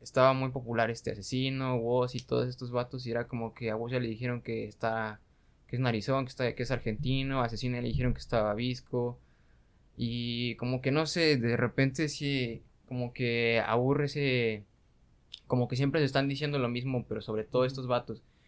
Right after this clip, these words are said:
Speaker 1: Y la neta pienso que no le dan tanta entrada a competidores que están más abajo para refrescar esa nueva oleada que traen, ¿no? ¿Cómo lo
Speaker 2: Sí.
Speaker 1: ven ustedes?
Speaker 2: Pues sí, es, este, algo que sucede, este, no tanto en el,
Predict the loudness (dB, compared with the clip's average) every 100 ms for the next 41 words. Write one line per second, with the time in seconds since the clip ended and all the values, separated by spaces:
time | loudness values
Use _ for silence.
0 | _ -4 0 2 2 2 0 2 -2 2
1 | 4 4 2 0 2 2 2 4 2 0
2 | 0 0 0 4 4 4 0 -4 0 2
3 | 2 0 -2 0 0 0 0 2 0 4
4 | 2 2 -2 0 2 2 0 -6 _ -2
5 | 0 2 2 4 6 6 6 0 0 2
6 | 4 4 2 -2 -2 -2 -2 -4 -2 0
7 | 0 -2 -2 -4 -6 -16 _ _ _ _
8 | -20 _ _ _ 2 2 2 0 0 -2
9 | -2 -2 0 2 2 0 -2 -4 -2 0
10 | 0 0 -2 -4 -6 -12 _ -4 -2 -2
11 | -2 0 -2 -2 0 0 0 -2 -2 -4
12 | -4 -6